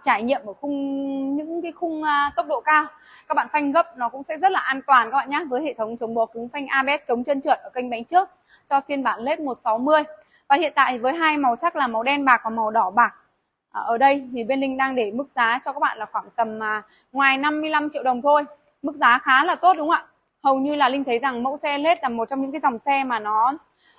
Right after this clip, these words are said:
bán mức giá nó tương đương hoặc là thấp hơn giá đề xuất của nhà máy rồi. Với mức giá cho Honda led một sáu mươi nhá,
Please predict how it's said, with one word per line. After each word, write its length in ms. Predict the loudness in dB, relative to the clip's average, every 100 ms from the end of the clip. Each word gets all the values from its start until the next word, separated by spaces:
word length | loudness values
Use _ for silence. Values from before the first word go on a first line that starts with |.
| 2
bán 260 | 4 4
mức 80 | -2 -4
giá 220 | -2 0
nó 120 | 0 -4
tương 300 | -4 -2 0
đương 220 | 0 0
hoặc 180 | -2 -4
là 60 |
thấp 160 | -6 -4
hơn 120 | -4
giá 100 | -4
đề 120 | -4 -4
xuất 200 | -6 -8
của 60 |
nhà 160 | -10 -10
máy 240 | -10 -6
rồi. 160 | 2 2 0 _ _ _ _
Với 160 | 0 0
mức 200 | 0 -2
giá 260 | 0 0 0
cho 60 |
Honda 200 | -2 -2
led 180 | -2 -2
một 320 | -4 -6 -8
sáu 180 | -6 -8
mươi 280 | -4 -2 -2
nhá, 180 | -2